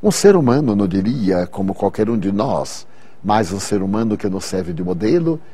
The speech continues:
para ser imitado. Ele continuou a proferir a sua conferência e o resultado foi doloroso, porque o imperador Napoleão terceiro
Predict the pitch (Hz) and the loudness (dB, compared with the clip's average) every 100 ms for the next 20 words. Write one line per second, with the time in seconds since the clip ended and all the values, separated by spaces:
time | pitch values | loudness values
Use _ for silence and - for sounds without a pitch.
0 | - - 92 90 - - 87 82 - - | -12 0 0 0 -4 -6 -6 -6 -10 -6
1 | 104 92 - 69 65 64 64 - - - | -4 -4 -4 -4 -4 -6 -12 -14 -16 -16
2 | - - - 113 113 110 - 104 107 104 | -16 -8 4 6 6 0 2 4 4 4
3 | 95 - 98 98 92 - 92 90 90 95 | 0 0 0 0 -2 -4 -8 -8 -8 -6
4 | 113 180 - 139 143 - - - - - | -4 -6 -6 -8 -8 -12 -16 -16 -10 2
5 | 104 95 87 92 95 90 82 - 92 85 | 4 4 2 -2 2 2 2 -2 -2 0
6 | 87 85 90 85 78 65 62 - - - | 0 0 -2 -2 -8 -12 -12 -14 -14 -8
7 | - 135 170 170 135 131 131 104 101 92 | -2 4 4 4 2 2 2 2 2 0
8 | 95 - 98 117 160 - - 92 90 80 | -4 -2 -2 0 -2 -6 -4 -2 -2 -6